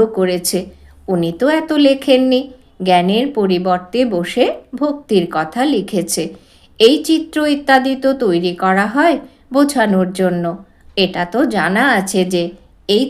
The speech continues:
চোখ দিয়ে যা কিছু দেখা যায় এই সব ভস্মীভূত হতে হবে। এছাড়া আত্মা তো এখানে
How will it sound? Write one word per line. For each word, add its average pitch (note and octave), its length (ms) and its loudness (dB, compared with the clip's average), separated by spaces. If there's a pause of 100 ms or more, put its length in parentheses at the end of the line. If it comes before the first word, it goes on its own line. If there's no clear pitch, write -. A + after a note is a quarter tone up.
চোখ C#4 160 0 (140)
দিয়ে C4 200 0 (100)
যা A#3+ 100 4 (120)
কিছু B3+ 220 -6 (140)
দেখা A#3 280 0 (100)
যায় A#3+ 180 4 (460)
এই F3+ 80 0 (120)
সব A#3 220 2 (400)
ভস্মীভূত G3+ 680 -4 (160)
হতে G3 280 -2 (100)
হবে। F3+ 260 0 (520)
এছাড়া C4 460 4 (340)
আত্মা F#3+ 340 -2 (120)
তো C4 100 4 (420)
এখানে F#3 400 0